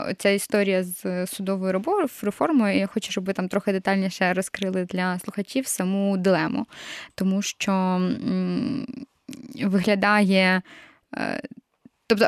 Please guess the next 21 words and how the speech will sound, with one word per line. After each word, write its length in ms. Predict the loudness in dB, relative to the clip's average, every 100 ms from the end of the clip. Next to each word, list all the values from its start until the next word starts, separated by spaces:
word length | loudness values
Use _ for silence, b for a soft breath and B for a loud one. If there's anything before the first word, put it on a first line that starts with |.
| 0
всі 300 | -2 4 6
розуміють, 460 | 8 8 10 8 6
в 40 |
чому 240 | 2 4 4
проблема, 640 | 4 6 6 8 8 6
а 100 | 6
ніхто 300 | 6 6 6
не 120 | 6 8
розуміє, 640 | 6 8 8 10 8 6
як 320 | 4 4 2
же 220 | 2 2 2
підійти 480 | 0 2 2 4 4
до 240 | 6 6
її, 760 | 6 2 2 4 6 6 4 4
е, 160 | 4 6
вирішення 1000 | 4 4 2 4 4 4 4 4 2
в 460 | 0 0 2 4 2
швидкий 400 | -2 -6 -4 -6
спосіб, 400 | 0 2 2 0
тому 220 | 2 0
що 220 | 2 -2